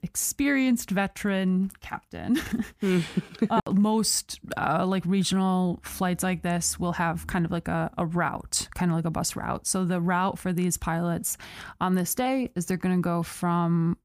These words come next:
Speaker 1: Casablanca to Al Hakima, which is on the northern coast of Morocco, kind of on a little triangular, like, jutting out into the Mediterranean, uh, to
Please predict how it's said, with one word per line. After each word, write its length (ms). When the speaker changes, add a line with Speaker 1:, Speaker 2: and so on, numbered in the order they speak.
Speaker 1:
Casablanca 840
to 800
Al 240
Hakima, 680
which 360
is 600
on 200
the 340
northern 840
coast 640
of 340
Morocco, 680
kind 260
of 100
on 100
a 60
little 220
triangular, 880
like, 260
jutting 360
out 300
into 400
the 100
Mediterranean, 840
uh, 240
to 680